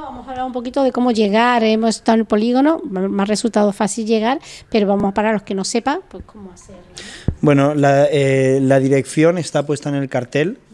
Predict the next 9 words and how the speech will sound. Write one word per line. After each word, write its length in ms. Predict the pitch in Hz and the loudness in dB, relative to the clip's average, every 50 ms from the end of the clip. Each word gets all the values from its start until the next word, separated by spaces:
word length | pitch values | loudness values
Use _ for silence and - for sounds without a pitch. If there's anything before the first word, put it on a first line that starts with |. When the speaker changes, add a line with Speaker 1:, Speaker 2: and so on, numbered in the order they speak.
| 208 196 | -12 -8
Speaker 2:
del 380 | 143 127 131 131 127 123 123 | -4 -2 0 0 0 -2 0
Toy 160 | - 135 135 | 0 2 2
Run. 360 | 131 131 131 131 143 180 196 - | 2 2 0 0 0 -2 -4 -8
Si 140 | - 131 | -10 -8
queréis 280 | 117 - 120 127 127 123 | -6 -6 -4 -4 -4 -4
seguir, 380 | - 143 127 131 139 151 160 - | -4 -4 -2 -2 -2 -2 -4 -4
te, 220 | - 131 127 120 | -4 -4 -4 -4
podéis 260 | 120 - 120 127 117 | -4 -4 -4 -4 -2
seguir 280 | - 143 131 135 135 | -2 0 0 0 0